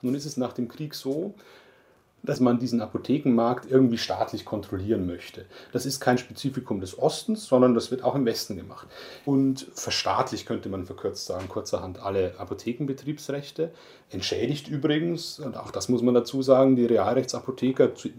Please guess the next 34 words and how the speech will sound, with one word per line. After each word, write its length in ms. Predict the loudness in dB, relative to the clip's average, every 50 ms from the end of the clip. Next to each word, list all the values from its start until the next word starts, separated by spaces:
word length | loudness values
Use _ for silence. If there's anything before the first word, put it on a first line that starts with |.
| -16 -10
zum 180 | -8 -4 -4
Marktwert 600 | -2 -4 -4 -6 -6 0 4 4 4 4 2 -4 -16 -20 -20 -20 -20 -20 -20 -20 -20 -20 _ _ _ 4
und 360 | 6 6 6 6 4 0 -6 -16
verpachtet 840 | -12 -6 -6 -6 -6 -6 -4 -4 -4 -4 -4 -2 -2 -4 -4 -4 -10 _
dann, 360 | 0 2 4 6 6 4 4 2 0 -2
äh, 100 | -2 -2 -2 -6
diese 240 | -6 -4 -2 -2 -2
Be-, 120 | -2 -2 -6
Betriebsrechte 760 | -4 -6 -6 -4 -4 -4 -4 -2 -2 -2 -2 -2 -2 -2 -2
neu. 300 | -2 -2 -2 -2 -4 -6 -8 -14 _ _ -20 -20 -18 -18 -20 -8 0
Und 180 | 2 4 4 6 6
Röber 420 | 6 6 8 10 10 10 10 8
kommt 340 | 4 0 2 2 2 2 2
nun 300 | 0 0 0 0 -2 -2
in, 320 | 0 2 2 2 0 -2
in 180 | 0 2 2 2
diese 240 | 2 2 0 0 2
günstige 380 | 4 4 2 2 0 0 0
Situation, 680 | 0 -2 -2 0 2 0 0 0 -2 -4 -2 -2 0 0
dass 160 | 0 -2 -4 -4
er 100 | -6 -6
die 100 | -6 -4
Gelegenheit 600 | -4 -4 -2 -2 -2 0 2 2 2 2 0 -2
hat, 160 | -4 -4 -4
eine 180 | -4 -4 -4
Apotheke 520 | -4 -4 -6 -8 -4 -2 -2 -2 -2 -4 -8
zu 160 | -8 -8 -8
übernehmen 680 | -4 0 2 2 2 2 0 0 0 2 2 4 2 2
auf 160 | 0 -4 -6
diesem 320 | -8 -8 -4 -4 -4 -4
Wege. 300 | -2 -2 -2 0 2 2
Ihm 260 | 2 4 4 4 6
wird 160 | 6 4 4 4
also, 460 | 2 0 0 2 4 2 2 2